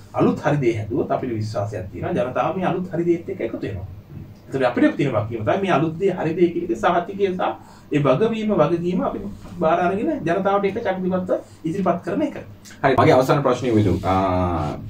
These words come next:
Speaker 2: චෝදනාවක්, ආ, අපේ පෙර කරපු වැඩසටහනකට මං හිතන්නේ හත අට දෙනෙක්ම මේක කරලා තිබා. ඔබ මහින්ද රාජපක්ෂ, විශේෂම රාජපක්ෂ කඳවුරට කඩේ ගිහිල්ලා ඉස්සර දැන් ඔබ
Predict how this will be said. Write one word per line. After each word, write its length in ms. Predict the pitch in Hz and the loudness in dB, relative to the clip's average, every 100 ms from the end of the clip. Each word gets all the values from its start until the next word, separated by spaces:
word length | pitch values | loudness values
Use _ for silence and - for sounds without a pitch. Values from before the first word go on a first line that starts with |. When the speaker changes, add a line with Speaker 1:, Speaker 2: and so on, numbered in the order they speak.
| - - - | -14 -16 2
Speaker 2:
චෝදනාවක්, 680 | 165 165 156 113 104 - - | 8 10 10 8 4 0 -2
ආ, 220 | - 107 | 2 2
අපේ 560 | 107 104 95 92 - - | 4 4 4 0 -4 -2
පෙර 200 | 117 107 | 2 4
කරපු 200 | 113 107 | 4 4
වැඩසටහනකට 540 | 98 107 110 107 107 | 2 4 6 6 6
මං 140 | 110 104 | 4 4
හිතන්නේ 320 | 104 104 95 90 - - - | 4 4 2 -2 -6 -14 -8
හත 180 | - 107 | 0 4
අට 140 | 113 110 | 4 4
දෙනෙක්ම 260 | 110 113 | 2 4
මේක 180 | 107 104 | 4 4
කරලා 180 | 104 104 | 2 2
තිබා. 260 | 101 87 87 - - - | 2 0 -2 -6 -14 0
ඔබ 140 | - 156 | 6 6
මහින්ද 240 | 143 151 | 6 6
රාජපක්ෂ, 480 | 160 156 143 139 - | 6 6 4 2 2
විශේෂම 300 | 110 107 135 | -2 -2 2
රාජපක්ෂ 420 | 120 123 135 123 | 4 4 2 -2
කඳවුරට 420 | 113 113 117 110 - | 0 2 2 2 2
කඩේ 260 | 107 107 107 | 4 6 4
ගිහිල්ලා 260 | 110 110 | 4 2
ඉස්සර 240 | 107 123 139 180 - 85 | 2 4 2 0 -4 2
දැන් 280 | 117 143 | 4 4
ඔබ 100 | 135 | 4